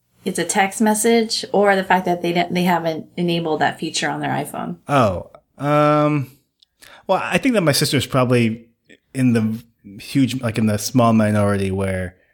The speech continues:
Speaker 2: they actually have iPhones, but, <laughs> but you can't iMessage them. I think most people that have green messages are, are Android users.
Speaker 1: I feel like there are a lot of Apple users out there who don't even know that's an option, though.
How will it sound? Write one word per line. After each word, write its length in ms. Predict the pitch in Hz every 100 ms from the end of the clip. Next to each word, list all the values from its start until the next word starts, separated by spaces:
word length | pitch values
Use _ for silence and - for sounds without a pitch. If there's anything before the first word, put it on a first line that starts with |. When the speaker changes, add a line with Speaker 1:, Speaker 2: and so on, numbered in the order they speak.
| _ _ _ _ _ _ _ -
Speaker 2:
they 120 | 107
actually 300 | 110 - 113
have 180 | 110 104
iPhones, 480 | 95 - 104 98
but, 340 | - 104 - -
<laughs> 40 | -
but 80 | 120
you 100 | 117
can't 240 | 113 110
iMessage 500 | 101 101 98 98 92
them. 200 | 92 82 - _ _
I 40 | 120
think 200 | 139 117
most 260 | 123 123
people 240 | 127 113 117
that 120 | 107
have 440 | - 107 104 95 104 -
green 260 | 110 107 101
messages 360 | 98 - 101 98
are, 120 | 95
are 160 | 98 92
Android 420 | 92 90 90 85
users. 460 | 87 - - - - - _ _ _ _ _ _ - 208
Speaker 1:
I 40 |
feel 160 | 196 277
like 80 | 269
there 120 | 214
are 60 |
a 40 | 185
lot 180 | 175 180
of 120 | 175 - -
Apple 320 | 180 185 185
users 340 | 175 170 170
out 160 | 160 160
there 120 | 160
who 120 | 160
don't 360 | - 165 151 185
even 260 | 160 156
know 120 | 156 151
that's 180 | 143 -
an 60 |
option, 400 | 160 156 - 147
though. 200 | 147 -